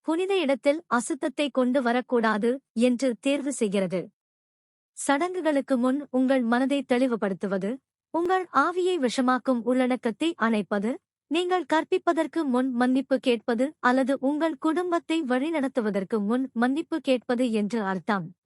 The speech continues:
இது ஆறுதலையும் அளிக்கிறது, கடவுள் கழுவுவதற்கு ஒரு வழியை வழங்குகிறார். அவர்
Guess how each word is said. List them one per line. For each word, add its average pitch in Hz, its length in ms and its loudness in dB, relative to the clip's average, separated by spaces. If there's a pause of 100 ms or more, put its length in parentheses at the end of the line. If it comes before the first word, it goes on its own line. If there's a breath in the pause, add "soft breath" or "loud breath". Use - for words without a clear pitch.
(680)
இது 320 300 0 (160)
ஆறுதலையும் 339 640 0
அளிக்கிறது, 208 600 -2 (320)
கடவுள் 370 560 0
கழுவுவதற்கு 247 840 0
ஒரு 262 300 0
வழியை 285 420 -2
வழங்குகிறார். 202 680 -2 (920)
அவர் 294 320 0